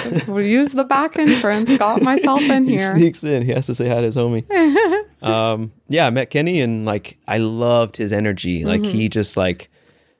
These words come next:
Speaker 2: he, he killed it on camera. He was, like, you could tell he was about his business, but he was always, he was so much fun to be around. So I knew he, I knew he was a boxing coach, and that was our first time meeting. So I was
Speaker 1: Mm-hmm.
Speaker 2: just like, I,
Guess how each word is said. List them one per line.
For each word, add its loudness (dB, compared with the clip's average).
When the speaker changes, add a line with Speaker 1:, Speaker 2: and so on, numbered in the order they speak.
Speaker 2:
he, -2
he 0
killed -2
it 0
on -2
camera. -2
He -6
was, -2
like, -6
you 2
could 0
tell 0
he -4
was -4
about -2
his -4
business, -2
but -4
he 2
was -4
always, -2
he -4
was -2
so -4
much -2
fun -4
to -6
be 0
around. -2
So -2
I -8
knew 0
he, -2
I -6
knew 0
he 2
was -2
a -6
boxing -2
coach, -2
and 0
that 0
was -2
our -6
first -4
time -4
meeting. 0
So -4
I -2
was -2
Speaker 1:
Mm-hmm. -8
Speaker 2:
just -10
like, -8
I, -2